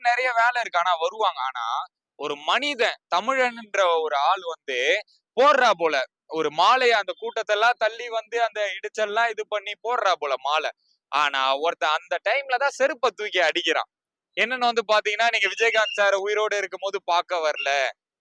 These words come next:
விஜயகாந்த் சாருக்காக நீங்க எதுவுமே பண்ணல அப்படின்னு வந்து சொல்றா போல, ஓகேவா? ஆனா தளபதி வந்து தமிழங்க, புரியுதா உங்களுக்கு?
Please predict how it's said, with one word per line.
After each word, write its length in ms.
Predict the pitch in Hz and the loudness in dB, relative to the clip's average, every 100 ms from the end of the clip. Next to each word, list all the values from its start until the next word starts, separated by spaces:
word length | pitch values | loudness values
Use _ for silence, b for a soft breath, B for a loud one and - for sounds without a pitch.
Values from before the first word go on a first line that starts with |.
| - | -10
விஜயகாந்த் 460 | 180 226 220 196 190 | -2 0 0 0 0
சாருக்காக 420 | 185 175 190 196 | 0 0 0 -2
நீங்க 180 | 180 165 | -4 -4
எதுவுமே 300 | 165 170 175 | -4 -8 -6
பண்ணல 320 | - 165 175 165 | -2 -4 0 0
அப்படின்னு 340 | 160 151 156 151 | 0 -2 -6 -8
வந்து 160 | 175 - | -10 -8
சொல்றா 360 | 165 170 180 160 | -6 -2 0 0
போல, 200 | 113 104 | -4 -8
ஓகேவா? 480 | 135 - 147 113 113 101 _ _ _ _ - | -8 -4 -6 -4 -6 -6 _ _ _ _ -4
ஆனா 320 | 127 117 117 127 127 - | -2 -2 -2 -2 -4 -2
தளபதி 520 | 151 208 233 233 208 | 0 2 2 0 0
வந்து 380 | 190 185 190 185 196 208 _ _ _ _ 180 | -2 -2 0 2 2 0 _ _ _ _ -2
தமிழங்க, 520 | 202 285 269 202 160 160 175 135 | 0 0 0 0 2 2 2 0
புரியுதா 320 | 202 233 196 | -4 0 0
உங்களுக்கு? 480 | 165 147 143 131 | 0 -4 -6 -2